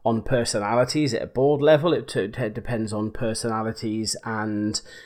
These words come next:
and what is most important to them. And, and, and it's, it's,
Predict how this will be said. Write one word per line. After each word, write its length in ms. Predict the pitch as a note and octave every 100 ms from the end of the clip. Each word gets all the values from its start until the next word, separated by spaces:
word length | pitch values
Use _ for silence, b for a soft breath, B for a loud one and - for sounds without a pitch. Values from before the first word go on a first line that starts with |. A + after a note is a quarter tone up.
| B
and 500 | A2+ A2 G#2+ A2 - C3
what 240 | B2+ -
is 140 | A2+
most 300 | A2+ A2+ -
important 560 | A#2+ - D3+ D3+ D#3 D3+
to 120 | D#3+
them. 280 | D#3+ E3 E3
And, 220 | C#3+ C#3+
and, 240 | D3+ D3 -
and 340 | D3 D3 C3+ B B B -
it's, 500 | D3 - - - - _ _ _ _ _ _ -
it's, 340 | D3 -